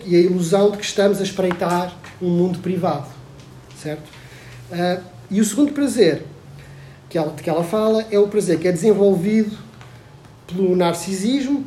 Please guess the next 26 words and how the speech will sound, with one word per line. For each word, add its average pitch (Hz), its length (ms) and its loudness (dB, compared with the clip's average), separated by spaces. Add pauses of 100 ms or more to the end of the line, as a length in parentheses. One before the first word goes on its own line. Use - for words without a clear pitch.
e 208 80 -6
pela 196 180 -2
constituição 180 640 -2
do 202 180 2
ego, 214 520 2
e 170 120 -2
aqui 170 200 -2
entra 175 360 -2 (340)
o 175 60 -10
Lacan, 175 340 -4 (440)
pelo 170 120 -4
espelho. - 260 -10 (540)
Portanto, 143 200 -10
ela 156 180 -4
olha 165 220 -2
para 165 140 -4
o, 170 180 2
para 170 200 -6
o 165 40 -6
cinema 196 340 -4
como, 175 340 -4 (240)
para 165 100 -8
o 160 140 -6
ecrã, 180 360 -6
como 165 180 -8
ecrã 196 400 -4